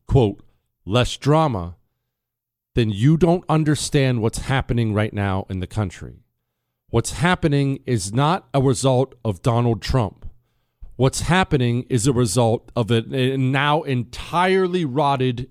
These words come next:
and corrupt system. Remember, it's not a pendulum swing. Forget about who controls Congress or the presidency. Set that side, set that out of your mind. That doesn't matter. The administrative state, corporations, entertainment, colleges,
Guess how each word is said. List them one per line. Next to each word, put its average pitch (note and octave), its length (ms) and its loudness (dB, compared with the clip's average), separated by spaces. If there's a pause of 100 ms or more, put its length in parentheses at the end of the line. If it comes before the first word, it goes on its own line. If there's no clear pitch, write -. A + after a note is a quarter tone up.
and B2 160 -2
corrupt B2+ 400 0
system. - 540 -4 (260)
Remember, C#3+ 440 2 (240)
it's - 240 -4
not E3 200 0
a A3+ 60 0
pendulum E3+ 680 0
swing. F#2+ 440 -10 (280)
Forget A3 280 2
about A#3 220 2
who F#3+ 120 2
controls D#3 460 -2
Congress D#3+ 560 0
or C#3 60 0
the B2 80 -2
presidency. C3+ 600 -2
Set - 320 -2
that B3 160 -2
side, A3+ 340 -2
set C#4 220 -6
that D4+ 140 0
out C4 120 0
of B3 60 -4
your A3+ 100 -4
mind. G3+ 160 -2
That D3 100 -6
doesn't G3+ 240 -4
matter. F#3+ 440 -2 (760)
The E3+ 120 2
administrative E3 760 -2
state, A2+ 340 -6
corporations, F3 1000 0
entertainment, D#3 800 -2
colleges, F#3 640 -2